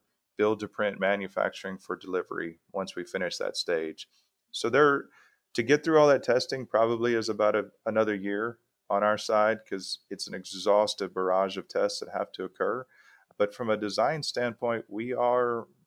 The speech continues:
very, very close to nearing completion. At this point, most of the aspects left on the suit, I would say, are cosmetic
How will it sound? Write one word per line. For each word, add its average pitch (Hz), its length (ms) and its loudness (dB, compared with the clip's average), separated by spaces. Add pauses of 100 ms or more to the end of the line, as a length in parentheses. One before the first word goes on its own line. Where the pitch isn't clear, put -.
very, 113 480 0
very 120 280 2
close 110 420 0
to 98 180 -8
nearing 107 340 -4
completion. 101 680 -8 (440)
At 110 100 2
this - 180 4
point, 135 300 -2
most 120 380 0
of 120 100 -4
the 117 640 -6 (560)
aspects 117 480 0
left 117 240 2
on 110 80 -4
the 98 80 -4
suit, 113 340 -4 (100)
I 104 100 -2
would 110 120 -4
say, - 140 -2
are 95 200 -2 (200)
cosmetic 104 720 -2